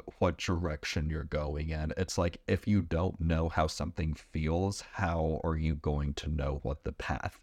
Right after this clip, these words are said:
is? So, you know, it's just, I really believe a matter of doing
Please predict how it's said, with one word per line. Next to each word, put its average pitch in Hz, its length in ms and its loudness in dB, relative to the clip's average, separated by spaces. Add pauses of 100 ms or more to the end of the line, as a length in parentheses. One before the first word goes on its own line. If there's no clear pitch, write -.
(120)
is? 65 440 -2 (300)
So, 85 220 2
you 82 160 4
know, 85 100 4
it's 82 240 0
just, - 420 -4 (320)
I 92 60 4
really 85 340 4
believe 80 380 2
a 78 60 2
matter 78 400 0
of 76 180 -4
doing 78 280 2